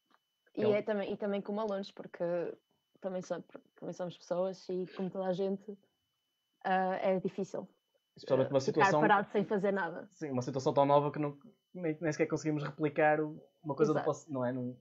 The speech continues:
Speaker 2: não temos base nenhuma para, ok.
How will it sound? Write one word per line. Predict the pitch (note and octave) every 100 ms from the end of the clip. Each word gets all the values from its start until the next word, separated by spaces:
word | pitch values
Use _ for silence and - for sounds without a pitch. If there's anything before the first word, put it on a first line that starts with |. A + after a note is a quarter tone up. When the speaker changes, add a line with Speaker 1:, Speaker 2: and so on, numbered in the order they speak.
| _ _ _ _ _ _ -
Speaker 2:
não | B2
temos | C3 B2+
base | B2 C3 B2+
nenhuma | C3 C3 C3
para, | C3 B2+ B2+ C3 B2+ _ _ _ _ _ _ _
ok. | - B2 A2